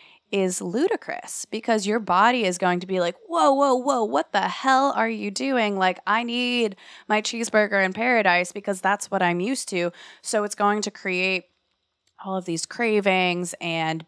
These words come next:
binging and then relapsing. And then it's this yo-yo effect, which a lot of people experience with their weight or their gym habits. And even dieting is like, you know, they go balls to the wall on one end of the spectrum and then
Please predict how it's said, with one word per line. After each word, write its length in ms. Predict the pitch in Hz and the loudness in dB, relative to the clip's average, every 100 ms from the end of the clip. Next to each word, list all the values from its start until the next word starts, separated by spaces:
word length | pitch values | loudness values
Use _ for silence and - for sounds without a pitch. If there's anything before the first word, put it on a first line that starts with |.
| - | -2
binging 720 | 233 214 196 208 196 196 180 | 0 0 0 0 2 2 0
and 200 | 175 165 | -4 0
then 200 | 165 160 | -2 -2
relapsing. 920 | 226 247 233 208 196 - - 180 175 | -4 -2 2 4 4 0 -2 -2 -2
And 180 | - 175 | -2 0
then 120 | 180 | 0
it's 140 | 175 - | 0 -4
this 200 | 165 - | -4 -4
yo-yo 540 | 180 214 294 254 160 | 0 2 2 0 -2
effect, 460 | 156 - 156 156 - | -4 -4 -6 -6 -6
which 220 | 160 - - - - | -6 -6 -16 -20 -10
a 100 | 165 | -6
lot 200 | 160 180 | -4 -4
of 80 | |
people 260 | - 190 196 | -6 -10 -6
experience 580 | 196 - 151 143 156 - | -6 -6 -8 -8 -8 -8
with 160 | 147 - | -8 -4
their 180 | 160 | -4
weight 380 | 165 214 302 208 | -2 -2 -2 -2
or 160 | - 160 | -6 -8
their 160 | 160 165 | -8 -10
gym 280 | 185 254 | -6 -6
habits. 600 | 294 196 151 156 156 - - - - - | -6 -4 -6 -6 -10 -12 -14 -16 -20 -8
And 180 | 202 214 | -4 -2
even 320 | 220 220 208 | -2 0 4
dieting 680 | 185 196 262 262 175 151 156 | 4 4 4 2 0 -2 -6
is 320 | - 170 165 | -2 -2 0
like, 320 | 175 170 165 - - - | 2 2 0 -10 -20 -12
you 160 | - 190 | -2 2
know, 180 | 185 170 | 4 4
they 140 | 175 | 2
go 160 | 180 190 | 4 2
balls 400 | 180 170 196 - | 4 2 2 -2
to 80 | |
the 100 | 196 | -4
wall 720 | 190 190 185 185 185 185 185 _ _ - | -2 4 6 6 6 4 2 _ _ 2
on 640 | 185 175 175 175 175 180 - | 4 6 4 4 2 -4 -8
one 300 | - 196 233 | -2 2 4
end 160 | 269 220 | 2 0
of 80 | 180 | -2
the 60 | |
spectrum 720 | 170 - 156 - 165 165 170 - | -2 0 -2 0 0 2 0 -2
and 220 | 175 180 | -2 0
then 400 | 170 170 165 165 | 0 2 0 -4